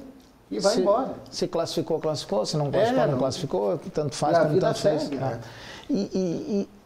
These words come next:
Speaker 2: e, e assim, ó, vamos reportar
Speaker 1: Não
Speaker 2: tempos
Speaker 1: são
Speaker 2: atrás.
Speaker 1: todos, é verdade.
Speaker 2: Quan-, quando o Inter, sobretudo o Inter, mas também o Rio Grandense, quando re-, realmente, é, resolveu dar um pouquinho mais de atenção na categoria de base, olha que, olha quem a gente formou.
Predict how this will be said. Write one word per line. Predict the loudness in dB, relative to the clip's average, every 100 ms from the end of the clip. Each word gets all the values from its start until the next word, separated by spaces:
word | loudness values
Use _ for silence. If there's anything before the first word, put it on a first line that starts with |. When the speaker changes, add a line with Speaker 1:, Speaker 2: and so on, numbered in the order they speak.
| -6
Speaker 2:
e, | -2
e |
assim, | 0 0
ó, | 0
vamos | 0 0
reportar | -2 -2 -4 0 0
Speaker 1:
Não | 0
Speaker 2:
tempos | 2 2 4
Speaker 1:
são | 4
Speaker 2:
atrás. | 4 6 6 6 2
Speaker 1:
todos, |
é | 2
verdade. | 2 2 2 2
Speaker 2:
Quan-, | -2 -2
quando | -2 2 2
o |
Inter, | 2 2 0 -2 -4 -12
sobretudo | -4 0 0 0 0 2
o |
Inter, | 2 0
mas | 0 0
também | 2 4 4 2
o | 2
Rio | 2
Grandense, | 2 2 2 0 -2 -12 -20 -6
quando | 0 2
re-, | 0 0
realmente, | 0 2 0 0 0
é, | 0 0 0 0 0
resolveu | 2 0 2 0
dar | 0 -2
um | 0 -2
pouquinho | -2 -2 -2 0
mais | 0 0 0
de |
atenção | -2 -2 -2 -2
na | -4
categoria | -2 -2 0 0 0
de |
base, | 0 0 0 -2 -6 -6
olha | -4 -4
que, | -4 -6
olha | -6 -6 -4 -2 -2
quem | -2
a | -2
gente | -2 -4
formou. | -4 -2 -4 -8